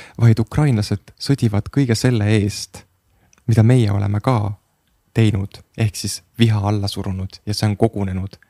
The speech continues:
kuskile nõrka kohta, kus see saab avalduda. Freud rääkis kollektiivsest alateadvusest, kuhu kogunevad ka nii-öelda energeetika mõttes siis tunded ja süsteem tahab neid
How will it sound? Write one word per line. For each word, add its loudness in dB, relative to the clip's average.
kuskile -6
nõrka -4
kohta, -4
kus -10
see -6
saab -6
avalduda. -2
Freud -4
rääkis -8
kollektiivsest -4
alateadvusest, 2
kuhu -4
kogunevad 0
ka 0
nii-öelda 2
energeetika -2
mõttes -6
siis -8
tunded -2
ja 0
süsteem 0
tahab -2
neid -2